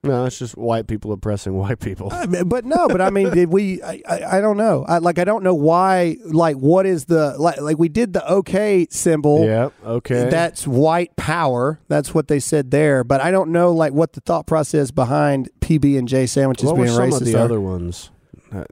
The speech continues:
Speaker 2: I
Speaker 1: it's
Speaker 2: don't
Speaker 1: just,
Speaker 2: know.
Speaker 1: you
Speaker 2: I
Speaker 1: know,
Speaker 2: don't
Speaker 1: there's
Speaker 2: pay
Speaker 1: so
Speaker 2: attention.
Speaker 1: many, it's hard to keep track.
Speaker 2: Anyway, yeah, I mean, I don't really know a lot about it. I saw it, but, you know, it was one of those things that I just kind of, uh, went about my life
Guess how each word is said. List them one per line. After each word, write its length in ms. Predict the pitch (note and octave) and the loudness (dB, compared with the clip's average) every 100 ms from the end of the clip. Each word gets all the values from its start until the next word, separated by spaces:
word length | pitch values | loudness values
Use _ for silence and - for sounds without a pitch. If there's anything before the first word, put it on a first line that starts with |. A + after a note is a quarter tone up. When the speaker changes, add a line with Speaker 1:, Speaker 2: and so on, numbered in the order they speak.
| - | -6
Speaker 2:
I 120 | F#3+ | -4
Speaker 1:
it's 40 | F#3+ | -2
Speaker 2:
don't 120 | C3+ | -2
Speaker 1:
just, 240 | A2+ A2+ | -2 -4
Speaker 2:
know. 60 | A2+ | -2
Speaker 1:
you 80 | C3+ | -2
Speaker 2:
I 40 | |
Speaker 1:
know, 40 | E3+ | 0
Speaker 2:
don't 80 | C3 | 0
Speaker 1:
there's 140 | - B2+ | 0 0
Speaker 2:
pay 60 | |
Speaker 1:
so 60 | A3 | 0
Speaker 2:
attention. 180 | G3+ D#3+ | 0 0
Speaker 1:
many, 260 | D3 D3 A#2+ | 0 0 -2
it's 140 | A2 | -2
hard 160 | B2 A2 | -4 -4
to 40 | |
keep 200 | - G#2 | -6 -8
track. 340 | - G2+ F#2 - | -6 -6 -6 -2
Speaker 2:
Anyway, 460 | G3+ G#3 D3+ B2 A#2 | 0 2 2 0 -2
yeah, 320 | C3+ G#3 D#3 | -2 0 0
I 60 | C#3 | 0
mean, 160 | E3 E3 | 0 0
I 140 | F#3+ | 0
don't 80 | A3+ | 2
really 160 | G#3 F3+ | 2 2
know 140 | F3 | 2
a 20 | |
lot 160 | D#3+ D3 | 2 0
about 220 | C#3+ D3+ | 0 0
it. 60 | C#3 | 0
I 80 | |
saw 420 | C#3 - F3+ F#3+ G3+ | -2 0 2 2 2
it, 140 | F#3 | -2
but, 380 | B2+ C#3+ C3+ A#2 _ _ - | 0 0 0 -4 _ _ -10
you 180 | - D3+ | -2 0
know, 160 | A#2+ | 2
it 60 | B2 | 2
was 160 | C3 | 2
one 140 | D3+ E3+ | 2 2
of 80 | D3 | 0
those 120 | B2+ | 0
things 200 | D3 B2+ | 0 0
that 80 | C3 | -2
I 40 | |
just 200 | B2 - | -2 -4
kind 180 | C3+ B2+ | -2 -2
of, 160 | A#2+ | -2
uh, 460 | B2 A#2+ A#2+ A2+ A2 | 0 2 2 0 -4
went 320 | C3+ B2+ C#3 | -6 -2 0
about 240 | D3 C#3+ A#2+ | 0 -2 -2
my 60 | |
life 480 | A#2 B2+ C3+ A#2 - | 0 0 0 -4 -10